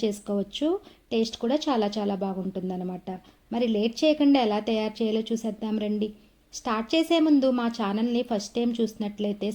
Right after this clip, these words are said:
సబ్స్క్రైబ్ చేసుకోండి మరిన్ని రెసిపీస్ కోసం. అలాగే పక్కనే ఉన్న బెల్ ఐకాన్ని యాక్టివేట్ చేసుకోండి. మరి లేట్ చేయకుండా రొయ్యల బిర్యానీ స్టార్ట్ చేసేద్దామా? ముందుగా నేను ఇక్కడ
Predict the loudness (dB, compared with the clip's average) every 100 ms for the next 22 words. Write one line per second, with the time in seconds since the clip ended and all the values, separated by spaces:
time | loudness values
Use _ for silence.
0 | -6 -8 -6 -6 -4 -4 -4 -4 -2 2
1 | 4 4 2 2 0 -2 -4 -6 -6 -8
2 | -6 -6 -6 -10 _ _ _ -8 -2 0
3 | 2 2 0 -2 -2 2 2 2 0 0
4 | 0 -2 -4 -2 0 2 0 -4 -6 -4
5 | -4 -4 -6 -4 -6 -4 -4 -6 -10 _
6 | _ _ _ _ _ _ -6 -2 0 0
7 | -2 0 0 2 2 2 2 2 2 2
8 | 4 2 0 -2 -4 -2 -2 -2 -2 2
9 | 0 0 _ _ _ _ _ _ _ _
10 | _ _ _ _ _ _ _ _ -8 -4
11 | -2 2 4 4 4 2